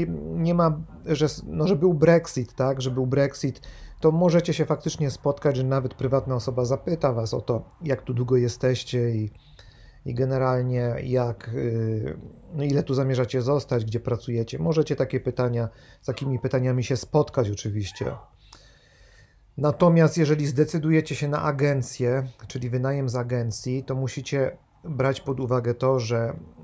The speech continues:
y, że z agencji będą pewne restrykcje,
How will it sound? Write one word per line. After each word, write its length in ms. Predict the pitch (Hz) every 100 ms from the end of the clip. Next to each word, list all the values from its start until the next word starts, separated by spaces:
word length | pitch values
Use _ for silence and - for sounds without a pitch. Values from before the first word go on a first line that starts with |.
| 156
y, 600 | 113 113 110 110 107 - -
że 120 | 117
z 80 | 107
agencji 800 | - 113 127 123 - 123 123 113 - _ _ _ _ _
będą 600 | 131 123 123 123 120 123
pewne 420 | 120 110 107 113 143
restrykcje, 920 | 127 - - 151 131 - 120 120